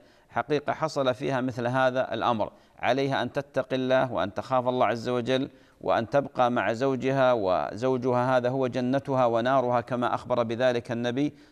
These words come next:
صلى الله عليه وآله وسلم. وصديقك هذا يا أخي الفاضل، آه، يعني اجعله ينأى بنفسه، لأن هذا ليس وراءه فائدة. لو أخبر الزوج ممكن سي-، يعني تكون هناك مشكلة لا يمكن علاجها،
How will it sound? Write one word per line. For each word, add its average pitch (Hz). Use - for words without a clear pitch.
صلى 123
الله 120
عليه 120
وآله 113
وسلم. 101
وصديقك 160
هذا 147
يا 123
أخي 131
الفاضل، 135
آه، 107
يعني 113
اجعله 147
ينأى 156
بنفسه، 113
لأن 135
هذا 156
ليس 151
وراءه 139
فائدة. 107
لو 127
أخبر 147
الزوج 156
ممكن 151
سي-، 143
يعني 123
تكون 143
هناك 143
مشكلة 143
لا 143
يمكن 170
علاجها، 110